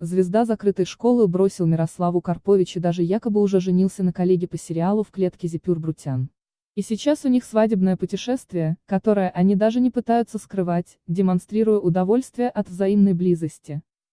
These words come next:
В отличие от отношений с папиной дочкой, которые Павел так и не подтвердил, на этот раз он активно публикует совместные фото. Как же к этому относится Карпович,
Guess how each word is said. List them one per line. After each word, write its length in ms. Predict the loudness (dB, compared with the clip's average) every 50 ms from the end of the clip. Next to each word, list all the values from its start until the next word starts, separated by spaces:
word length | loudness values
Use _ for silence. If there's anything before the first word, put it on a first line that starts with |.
| _ _
В 100 | 0 0
отличие 480 | 0 2 0 -4 -4 -2 -4 -4 -4
от 140 | -2 -4 -6
отношений 480 | -4 -4 -6 -6 -4 -4 -2 -2 -2 -4
с 100 | -4 -2
папиной 400 | 0 0 0 0 -2 -2 -2 2
дочкой, 420 | 2 2 2 2 -4 -6 -6 -4
которые 400 | -4 -4 -4 -2 -2 -2 -2 -2
Павел 380 | 0 2 2 2 2 0 -2 -2
так 260 | -4 -6 -6 -4 -2
и 40 | -2
не 120 | -2 -2
подтвердил, 680 | -4 -6 -10 _ -4 -4 -4 -4 -4 -4 -4 -4 -6 -12 _ _ _ _ _
на 160 | -4 -2 -2
этот 240 | -2 -2 -4 -2 0
раз 220 | 0 0 0 0 -4
он 100 | -4 -4
активно 400 | -4 -6 -4 -4 -2 0 -2 -2
публикует 560 | -2 -2 -2 -2 -2 -2 -2 -2 -2 -2 -2
совместные 600 | -4 -4 -2 -2 -2 -4 -4 -4 -4 -2 -2 -2
фото. 440 | -4 _ -6 -6 -6 -6 -12 -12 -14 _ _ _ _ _ _ _ _
Как 200 | 0 0 2 0
же 100 | -2 -2
к 60 | -2
этому 280 | 0 2 2 2 2 2 0
относится 540 | -2 0 2 0 0 0 -4 -6 -6 -6 -4
Карпович, 680 | -4 -4 -4 0 2 2 4 4 2 -2 -4 -12